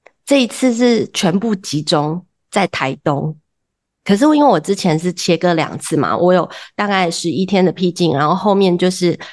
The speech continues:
周末，周末这样子在台北上课，所以它的方式是完全操作起来是不一样的。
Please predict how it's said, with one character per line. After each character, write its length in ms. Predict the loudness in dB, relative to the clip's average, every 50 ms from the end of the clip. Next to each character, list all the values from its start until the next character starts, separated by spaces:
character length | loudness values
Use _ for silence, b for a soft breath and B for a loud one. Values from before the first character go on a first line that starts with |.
| B B _
周 100 | 0 0
末， 180 | 2 2 2 2
周 180 | 2 0 0
末 180 | 2 2 0 0
这 100 | 0 -2
样 180 | -2 -2 -4
子 120 | -6 -4 -4
在 120 | -4 -4
台 160 | -4 -4 -8
北 120 | -8 -6 -8
上 280 | -6 -4 -4 -6 -6 -6
课， 180 | -6 -6 -4
所 160 | -2 0 2 2
以 200 | 2 0 -2 -6 _ _ _ _
它 140 | _ -4 0
的 180 | 2 2 2 2 0 _ _ _ _
方 200 | -2 -2 0 0
式 200 | -2 0 0 0
是 120 | 2 2 2
完 260 | 2 4 2 2 0
全 220 | 0 0 0 0
操 200 | 0 0 -2 0
作 140 | 0 0 0
起 120 | 0 -2 -4
来 100 | -4 -4
是 120 | -4 -4
不 220 | -2 0 2 2
一 100 | 2 0
样 140 | -2 -4 -4 -6 -8
的。 60 | _